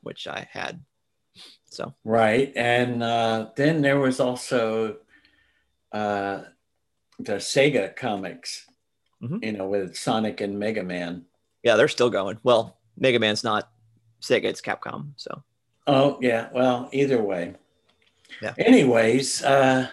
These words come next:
Speaker 2: that's a story f-, or a show for another time.
Speaker 1: Yeah.
Speaker 2: Uh, when, I don't know, but there are lots of possibilities there.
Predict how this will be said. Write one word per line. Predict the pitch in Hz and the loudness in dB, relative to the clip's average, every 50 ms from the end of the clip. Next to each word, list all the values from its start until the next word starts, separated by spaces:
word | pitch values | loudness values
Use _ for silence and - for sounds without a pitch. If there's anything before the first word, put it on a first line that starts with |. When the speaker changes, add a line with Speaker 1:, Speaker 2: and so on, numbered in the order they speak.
| - _ _ _ _ _ _ _ _ _ _ _ | -12 _ _ _ _ _ _ _ _ _ _ _
Speaker 2:
that's | - 165 190 190 - - | 2 2 2 4 4 4
a | 185 175 | 4 4
story | - - - - 170 165 156 151 147 147 147 147 151 | 4 -2 -4 2 4 4 6 6 4 4 4 4 2
f-, | 151 151 - - - - _ _ _ _ _ _ _ _ _ | 0 -4 -8 -18 -20 -20 _ _ _ _ _ _ _ _ _
or | - 127 120 120 120 117 113 113 110 - - - | 0 2 4 4 4 4 4 2 0 -2 -6 -4
a | 107 113 110 104 | -4 -2 -2 -2
show | - - 151 127 123 123 123 | -2 0 2 4 4 4 2
for | 120 - - 120 113 | 0 -4 -2 -2 0
another | 107 107 110 107 101 107 107 | 0 0 -2 -2 -2 -2 -4
time. | - - 101 87 - - - - - _ _ _ _ _ _ - - - - | -4 -6 -8 -8 -10 -12 -14 -16 -20 _ _ _ _ _ _ -20 -20 -8 -2
Speaker 1:
Yeah. | 247 - - - - _ _ _ _ _ _ _ _ _ _ - - - | 0 0 0 -2 -6 _ _ _ _ _ _ _ _ _ _ -18 -8 -4
Speaker 2:
Uh, | 110 120 120 110 104 104 107 - - | 0 0 0 0 0 -4 -8 -12 -8
when, | - 104 117 127 143 156 160 165 160 | -4 0 2 4 4 4 4 2 0
I | - 113 117 117 | 0 -2 -2 0
don't | 110 120 117 113 131 127 120 104 | 2 2 2 4 4 2 2 0
know, | 104 101 90 90 - - _ _ - | -2 -2 -4 -4 -8 -12 _ _ -4
but | 110 104 101 104 - - _ _ _ _ - | -2 -2 -2 -2 -6 -10 _ _ _ _ -12
there | - 98 101 104 107 | -6 -4 -2 0 0
are | 107 110 117 117 117 | 2 2 2 2 4
lots | 120 117 117 117 - - | 4 4 2 2 -2 -10
of | - - | -12 -8
possibilities | - 113 110 110 - - 113 - 104 101 95 92 92 - 90 - - - | -6 -6 -4 -6 -8 -12 -8 -6 -6 -4 -4 -6 -8 -10 -12 -14 -14 -12
there. | - - - - - - | -10 -10 -10 -10 -12 -16